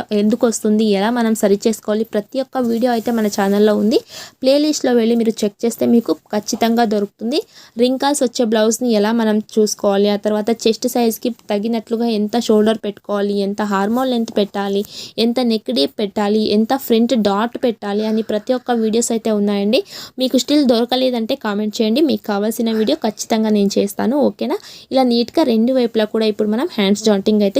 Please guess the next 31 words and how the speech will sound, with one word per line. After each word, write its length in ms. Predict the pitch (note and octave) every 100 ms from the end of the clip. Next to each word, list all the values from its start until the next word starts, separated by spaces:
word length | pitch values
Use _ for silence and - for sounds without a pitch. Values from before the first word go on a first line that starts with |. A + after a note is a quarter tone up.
| D4+
చేసుకున్నాము. 640 | G3+ - G#3 G3+ G3 A3+ C5+ _ _ _ _ _ _ _ _ _ _ _ _ _ -
ఆ 100 | B3 B3
తర్వాత 260 | A#3+ A#3 F#4 F#4
మీకు 140 | -
ఇక్కడ 160 | A#3 A#3+ -
ఫినిషింగ్ 380 | A#3+ B3 D#4 D#4
కూడా 120 | D4 D4
చూ-, 300 | C4 G#3+ G#3 G#3+
చూడొచ్చు, 380 | B3+ A#3+ A#3 - E4+
మనకి 240 | B3 - -
అంతే 220 | G#3+ A3 D4 A#3
పర్ఫెక్ట్‌గా 500 | A3 A#3+ A3+ - A#3+ G3+
వస్తుంది. 440 | G3 - G#3 A3 C5 _ _ _ _ _ _ _ _ _ - A#3
నేను 180 | C#4+ D#4+
చెప్పిన 260 | D#4 - D4 D4+
మెథడ్‌తో 400 | A3+ A#3+ A#3+ C4+ C4
హ్యాండ్స్‌ని 380 | A3+ G#3+ A3+ C#4 C#4
కటింగ్ 320 | G#3+ A#3 A#3
చేసుకుంటేనే 640 | A#3+ A3 - A#3+ A#3+ A#3+ C#4 C4
మీకు 200 | B3+ G4 -
ఇంత 160 | A3+ A3+ A3+
ఫినిషింగ్‌తో 480 | A3 A3+ B3 A#3+ A#3+ A3
అయితే 180 | G#3+ A3+
వస్తుంది. 340 | G#3 - A#3 E4 -
ఫ్రంట్ 260 | A#3 B3 -
పార్ట్‌లో 260 | B3 G#3+ G#3
కూడా 140 | - A3 A3
మనకి 240 | G#3+ F#4+ -
ఎక్కడ 280 | G3+ - B3 F4+ A#3
wrinkle 420 | G#3+ A3 B3+ A#3
లాగా 220 | G#3 G3+